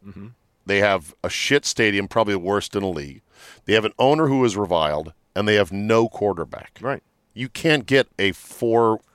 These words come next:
Speaker 1: Right.
Speaker 2: four things worse in one
Speaker 1: A-,
Speaker 2: situation.
Speaker 1: and the one thing that they can control is quarterback to the best of their ability. Now, it could be that they, they, you know,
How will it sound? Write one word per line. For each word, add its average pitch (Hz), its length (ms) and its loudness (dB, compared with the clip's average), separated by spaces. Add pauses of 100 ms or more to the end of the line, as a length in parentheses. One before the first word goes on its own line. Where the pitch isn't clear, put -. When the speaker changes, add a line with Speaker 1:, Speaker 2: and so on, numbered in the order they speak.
(160)
Speaker 1:
Right. 180 200 0
Speaker 2:
four 135 180 2
things 117 240 0
worse 107 480 0
in 101 180 -4
one 101 160 2
Speaker 1:
A-, 95 40 -10
Speaker 2:
situation. 101 420 -6
Speaker 1:
and 110 180 -4
the 110 60 -6
one 123 220 -4
thing 131 200 -6
that 117 120 -8
they 113 120 -2
can 113 240 -4
control 104 480 -8
is 92 140 -10
quarterback - 560 -4 (100)
to 110 120 -10
the 95 80 -10
best 107 340 -6
of 92 60 -10
their 90 160 -8
ability. 135 520 -6 (240)
Now, 127 160 2
it 110 100 -6
could 180 240 2
be 127 240 -2
that 117 240 -2
they, 113 240 -2 (220)
they, 117 240 -2 (160)
you 131 100 0
know, 101 140 -8